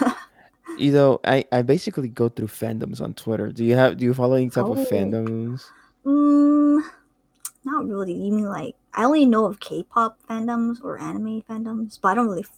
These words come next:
Speaker 1: follow them.
Speaker 2: Or, like, game fandoms, like
Speaker 1: Game
Speaker 2: Genshin is,
Speaker 1: fandoms?
Speaker 2: I've just followed a bunch of
Speaker 1: Genshin?
Speaker 2: Genshin accounts.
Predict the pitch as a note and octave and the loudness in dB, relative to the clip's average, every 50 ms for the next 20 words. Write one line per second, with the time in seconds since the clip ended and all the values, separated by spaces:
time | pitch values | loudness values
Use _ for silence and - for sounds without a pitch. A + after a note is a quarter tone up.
0 | _ - - D#2 - - - - - - - - - B3 A3 - _ _ _ _ | _ -12 -10 -10 -10 -10 -14 -16 -20 -20 -20 -20 -18 -18 -18 -18 _ _ _ _
1 | _ _ _ _ - C#3+ D#3+ D#3+ D3+ B2+ G#2 A2+ G#2 G#2+ A2 - A2 G#2 G2+ G2+ | _ _ _ _ 4 6 6 6 4 2 0 0 0 0 0 0 0 0 0 0
2 | A2+ A2+ A2+ A#2 A#2+ - - - - - - - _ - - A#2+ A2 B2+ - - | -2 -2 -2 -4 -8 -10 -8 -6 -6 -6 -6 -8 _ -2 0 2 2 2 0 -2
3 | G#2+ - G#2+ - A3 A3+ A3+ - - - _ _ - A2+ A#2+ A#2+ B2+ B2+ - - | -4 -4 -4 -6 -8 -10 -12 -12 -16 -20 _ _ 0 0 2 2 0 -2 -2 0
4 | A#2+ A2+ A2 G#2 F#2+ G#2 - F#2+ - - - F#2 G2+ - - G2+ G#2 - - G#2+ | 2 2 2 0 -2 -4 -6 -6 -4 -4 -4 -4 -4 -6 -8 -10 -8 -6 -4 -4
5 | G#2 A2 A2+ - - - - - | -4 -4 -6 -8 -12 -16 -18 -20